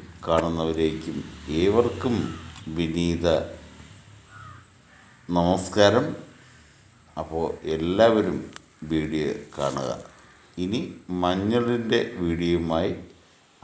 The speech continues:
അടുത്ത് നമ്മൾ വരുന്നതാണ്. ഇതാണ് യഥാർത്ഥ കസ്തൂരി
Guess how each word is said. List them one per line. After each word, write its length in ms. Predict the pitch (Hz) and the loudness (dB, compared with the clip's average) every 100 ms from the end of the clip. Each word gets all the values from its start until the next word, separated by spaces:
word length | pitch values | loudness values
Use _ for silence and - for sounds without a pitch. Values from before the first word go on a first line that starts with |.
| 87 | 0
അടുത്ത് 340 | 87 87 135 160 - - - | 0 0 -2 -4 -8 -18 -10
നമ്മൾ 200 | 80 76 71 | -4 -2 0
വരുന്നതാണ്. 360 | 69 67 64 62 95 | -2 -4 -6 -6 -2
ഇതാണ് 320 | 87 71 90 98 | 0 0 -2 0
യഥാർത്ഥ 600 | 76 73 69 65 - - - - - 71 | 2 2 2 0 -4 -10 -12 -14 -14 -10
കസ്തൂരി 600 | 69 - 76 69 64 | -10 -10 -8 -6 -8